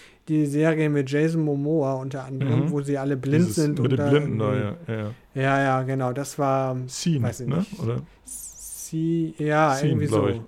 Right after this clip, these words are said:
Speaker 2: Irgendwie so, ja.
Speaker 1: Scene,
Speaker 2: Die
Speaker 1: ja.
Speaker 2: hab ich nicht
Speaker 1: Da hab ich
Speaker 2: geguckt.
Speaker 1: dann die ersten
Speaker 2: Ja.
Speaker 1: drei, vier Folgen von geguckt und dann war mir das dann doch irgendwie zu, weiß ich nicht.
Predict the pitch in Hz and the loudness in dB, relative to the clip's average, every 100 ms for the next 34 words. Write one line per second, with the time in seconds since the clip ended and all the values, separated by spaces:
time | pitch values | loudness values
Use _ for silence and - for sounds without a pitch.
0 | - 110 104 95 104 - - 131 131 131 | -8 -8 -6 -8 -12 -12 -6 -4 -2 4
1 | 131 135 143 120 147 160 170 160 160 165 | 4 4 0 2 4 4 4 2 2 0
2 | 160 165 - - 151 156 160 151 151 147 | 0 -2 -2 -4 -2 0 0 -2 0 0
3 | 151 151 143 135 160 160 147 139 131 127 | -2 -4 -6 -4 -8 -8 -8 -6 -6 -4
4 | 127 127 113 - 120 120 127 110 110 107 | -4 -6 -8 -10 -10 -12 -12 -12 -12 -16
5 | - - 110 104 104 - - - 107 110 | -18 -12 -12 -12 -16 -20 -20 -18 -16 -16
6 | 113 120 | -18 -20